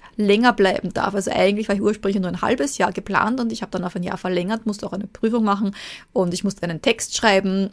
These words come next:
und, äh, sozusagen meine Lehrerin musste mich weiterempfehlen, sozusagen guten Gewissens, dass es auch okay ist. Und das war eben sie. Und als mein Mann und ich geheiratet haben,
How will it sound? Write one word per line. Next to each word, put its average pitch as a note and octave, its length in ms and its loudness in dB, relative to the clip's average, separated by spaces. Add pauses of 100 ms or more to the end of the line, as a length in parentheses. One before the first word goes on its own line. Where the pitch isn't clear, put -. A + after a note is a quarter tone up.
und, F3 340 -2
äh, - 340 0
sozusagen F3+ 360 -2
meine F3 240 0
Lehrerin F3+ 420 2
musste F3+ 220 -4
mich F#3 140 -6
weiterempfehlen, - 680 -2
sozusagen F3 340 -4
guten G3+ 240 -4
Gewissens, F#3 480 -2
dass - 300 -6
es F#3 120 -8
auch - 240 -6 (280)
okay F#3+ 340 2
ist. - 280 -8 (300)
Und A3 140 4
das G#3+ 140 4
war G#3 160 8
eben F#3+ 160 6
sie. A#3+ 340 0 (520)
Und A#3+ 260 6
als A3 160 6
mein A#3 80 6
Mann A3+ 140 6
und A3+ 60 4
ich - 80 -4
geheiratet C#4 540 2
haben, G3+ 280 2